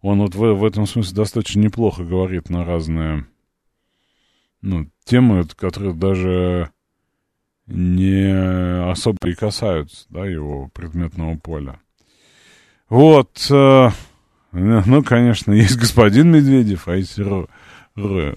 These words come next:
Рой Медведев. А, сегодня не Казаков, а Пинскер. Э, Пинскер давно уже, Юстас, в нашем коллективе не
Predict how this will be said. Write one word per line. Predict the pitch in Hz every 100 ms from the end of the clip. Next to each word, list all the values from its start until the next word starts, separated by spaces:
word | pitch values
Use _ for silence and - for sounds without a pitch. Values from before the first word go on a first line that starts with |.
| 95
Рой | 95 78
Медведев. | 65 65 67 58 58 - _ _ _ _ - - - _ _ _ _
А, | 92 95 104 90 -
сегодня | - 117 156 165 160
не | 160 156
Казаков, | 147 139 156 190 175 - - - - - - - - - - - -
а | - 123
Пинскер. | 110 160 170 135 - 76
Э, | 82 123
Пинскер | 98 135 147 - 98
давно | 82 87 139 113 95 127
уже, | 123 82 82
Юстас, | 87 85 _ - - -
в |
нашем | 78 82 67 65 71 87 92 98 95 87 82
коллективе | 87 85 - 78 71
не | 69 69 80 85